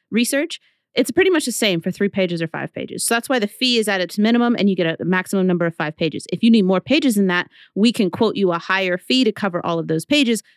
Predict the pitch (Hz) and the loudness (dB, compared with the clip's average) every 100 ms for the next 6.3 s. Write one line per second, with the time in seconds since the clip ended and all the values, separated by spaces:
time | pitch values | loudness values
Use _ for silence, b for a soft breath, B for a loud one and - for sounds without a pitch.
0 | - 185 - 330 330 262 247 220 233 226 | -6 -2 2 2 2 0 0 2 2 0
1 | - 226 196 180 208 160 - 180 262 302 | 0 -2 -2 0 0 0 -2 2 6 6
2 | - 240 294 320 226 196 214 294 233 269 | 4 -2 0 0 -2 -4 -2 -2 0 0
3 | 220 208 196 190 175 156 - - - - | 0 -2 -2 0 0 -2 -6 -12 -20 -20
4 | _ _ _ _ _ 196 190 165 185 254 | _ _ _ _ _ 0 0 0 0 2
5 | 277 175 - _ _ _ _ - - 185 | 2 0 -6 _ _ _ _ -4 0 2
6 | 165 151 | 2 0